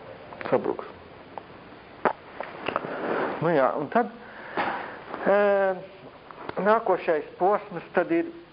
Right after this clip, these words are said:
mhm, tā, ē, priekš tiem ar vid-, vidējo, ē, redzes loku. Nu, redzes,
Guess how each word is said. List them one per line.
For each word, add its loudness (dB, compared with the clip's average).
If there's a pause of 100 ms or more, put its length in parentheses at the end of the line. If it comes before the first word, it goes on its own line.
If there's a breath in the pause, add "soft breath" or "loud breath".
(640)
mhm, 0 (680)
tā, 6 (1700)
ē, 2 (120)
priekš -2
tiem 2
ar 2 (120)
vid-, 0
vidējo, 4 (460)
ē, 4 (180)
redzes 0
loku. 2 (880)
Nu, 0 (420)
redzes, 0